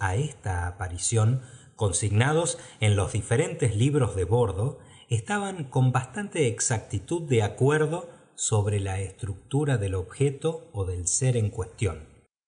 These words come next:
la velocidad incalculable de sus movimientos, la potencia sorprendente de su locomoción y la vida particular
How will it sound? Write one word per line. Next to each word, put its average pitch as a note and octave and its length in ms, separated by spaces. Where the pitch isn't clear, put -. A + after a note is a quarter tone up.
la F2 140
velocidad F2+ 600
incalculable A2+ 840
de G#2+ 80
sus F#2+ 220
movimientos, C#3+ 880
la G2+ 180
potencia C3+ 560
sorprendente F#2+ 1200
de F2 100
su G#2 180
locomoción F#2+ 760
y A#2+ 160
la G#2+ 160
vida E3 340
particular G2+ 1200